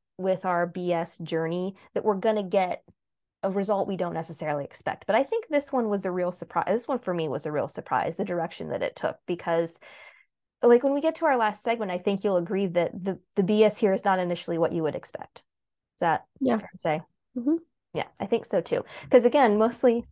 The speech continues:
Speaker 1: and we'll, we'll mention this when both of us talk about this guy, we usually talk about horrible human beings doing really bad science, and I don't think that's what we're gonna get today, which is a nice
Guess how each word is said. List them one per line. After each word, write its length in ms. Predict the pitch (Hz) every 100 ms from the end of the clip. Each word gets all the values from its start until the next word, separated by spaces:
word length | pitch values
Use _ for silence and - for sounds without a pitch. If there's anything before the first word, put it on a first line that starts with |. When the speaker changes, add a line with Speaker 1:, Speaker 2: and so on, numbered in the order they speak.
| -
Speaker 1:
and 140 | 214
we'll, 140 | 233 226
we'll 140 | 233
mention 340 | 240 247 233 190
this 200 | 180 -
when 200 | 185 185
both 300 | - 220 247
of 100 | -
us 120 | -
talk 260 | - 175
about 460 | 175 160 151 139 - - _
this 180 | 202 175
guy, 380 | 175 151 151 - - - _ _
we 120 | - 294
usually 220 | 427 370
talk 200 | 320 294
about 280 | 277 - -
horrible 480 | - 220 220 220
human 320 | 214 220 202 190
beings 320 | 180 185 196
doing 260 | 185 196
really 240 | 180 175 180
bad 240 | 180 175
science, 460 | 180 175 185 220 -
and 80 | 226
I 100 | 247 269
don't 220 | - 440 494
think 200 | - 392
that's 240 | 381 349 -
what 120 | 320
we're 120 | 311
gonna 160 | 330 320
get 180 | 339 -
today, 380 | 190 - - -
which 160 | 226 -
is 200 | 247 -
a 60 |
nice 80 | -